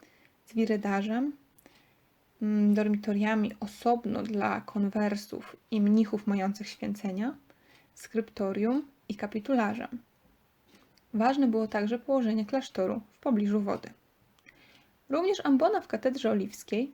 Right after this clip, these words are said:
nawiązuje do postaci świętego. To właśnie z Clairvaux ruszyła w drogę nasza linia cysterska. Kolejnym punktem na trasie było Estrum w Danii.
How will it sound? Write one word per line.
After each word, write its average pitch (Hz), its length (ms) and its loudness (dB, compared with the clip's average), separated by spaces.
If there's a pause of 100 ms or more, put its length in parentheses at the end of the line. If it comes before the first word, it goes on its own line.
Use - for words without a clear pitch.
nawiązuje 254 520 2
do 208 100 -4
postaci 208 480 -8
świętego. 277 520 -8 (800)
To 247 120 -2
właśnie 208 320 -4
z - 80 -12
Clairvaux 226 500 0 (400)
ruszyła 277 400 0
w 208 80 0
drogę 226 420 -2 (160)
nasza 208 260 -2
linia 240 260 4
cysterska. - 600 -8 (1120)
Kolejnym 285 420 0
punktem 208 360 0
na 202 100 2
trasie 202 680 -4
było 226 260 2
Estrum 208 380 0
w 196 40 -14
Danii. - 320 -12